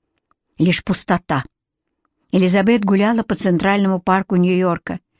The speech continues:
и впервые не чувствовала радости. Она снова и снова прокручивала в голове слова грозной продюсерши.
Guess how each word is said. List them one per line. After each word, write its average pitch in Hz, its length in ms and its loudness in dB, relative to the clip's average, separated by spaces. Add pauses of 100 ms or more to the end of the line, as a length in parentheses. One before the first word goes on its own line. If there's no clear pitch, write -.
(440)
и 220 120 2
впервые 214 680 2
не 202 160 4
чувствовала 233 680 0
радости. 214 720 -4 (1200)
Она 196 280 2
снова 226 420 2
и 202 60 2
снова 240 460 2
прокручивала 214 800 0
в 190 80 -2
голове 180 400 2
слова 180 580 0 (400)
грозной 190 540 2
продюсерши. 170 920 -2